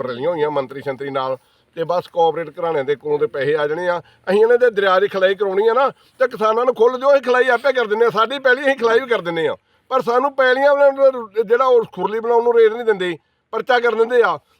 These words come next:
ਜੇ ਮਾੜਾ ਜਿਹਾ ਕਿਤੇ ਧੂੰਆਂ ਨਿਕਲਦਾ ਉੱਥੇ ਪਰਚਾ ਕਰ ਦਿੰਦੇ ਆ। ਤੇ ਪਰ ਇਹਨਾਂ ਨੂੰ ਆਹ ਨਹੀਂ ਦੀਦਾ ਯਾਰ ਬੰਨ੍ਹ ਦੇ ਨਾਲ ਦਰਿਆ ਵਗਣ ਡਿਆ, ਖੁਦ ਐਸ ਡੀ ਐਮ ਵੇਖ ਵੀ ਗਿਆ।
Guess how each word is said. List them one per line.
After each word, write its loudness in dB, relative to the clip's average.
ਜੇ 4
ਮਾੜਾ 2
ਜਿਹਾ 2
ਕਿਤੇ 2
ਧੂੰਆਂ 0
ਨਿਕਲਦਾ 0
ਉੱਥੇ 2
ਪਰਚਾ -4
ਕਰ -2
ਦਿੰਦੇ 2
ਆ। 0
ਤੇ -6
ਪਰ -2
ਇਹਨਾਂ 0
ਨੂੰ 0
ਆਹ 0
ਨਹੀਂ 0
ਦੀਦਾ -2
ਯਾਰ -2
ਬੰਨ੍ਹ -4
ਦੇ -2
ਨਾਲ -2
ਦਰਿਆ 0
ਵਗਣ -4
ਡਿਆ, -4
ਖੁਦ -6
ਐਸ -6
ਡੀ -8
ਐਮ -10
ਵੇਖ -10
ਵੀ -12
ਗਿਆ। -4